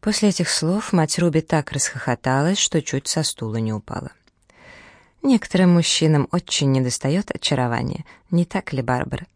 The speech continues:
Ты помнишь Уолта Уиверли? Вот уж хуже некуда, такой грубиян». Дальше Руби не слушала. Подобный разговор мог длиться часами, и ничто не указывало на то,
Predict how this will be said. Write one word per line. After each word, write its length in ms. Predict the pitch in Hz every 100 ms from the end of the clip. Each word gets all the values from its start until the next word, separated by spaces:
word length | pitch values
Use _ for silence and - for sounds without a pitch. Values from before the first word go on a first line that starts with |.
| _ _ _ _ - - - -
Ты 240 | 196 165
помнишь 480 | - 311 311 175 - -
Уолта 580 | 165 165 156 - 170 -
Уиверли? 760 | 185 190 127 113 - 123 147 - - _ -
Вот 320 | 196 160 139
уж 120 | 127
хуже 300 | - 135 120
некуда, 420 | 120 117 - 123 131
такой 500 | 147 135 - 202 156
грубиян». 680 | 131 123 - - - 170 _ _ _ _ _ _ -
Дальше 520 | 135 170 196 - 190
Руби 240 | 147 117 123
не 120 | 127
слушала. 480 | - - - - - _ _ _ - - - - _ _
Подобный 340 | - 190 202 196
разговор 480 | 180 160 175 190 143
мог 180 | 139 127
длиться 340 | 147 - 135
часами, 600 | - 139 - 185 180 147
и 80 | 135
ничто 340 | 131 - -
не 160 | 143 127
указывало 480 | - 127 120 123 120
на 140 | 120
то, 220 | - 190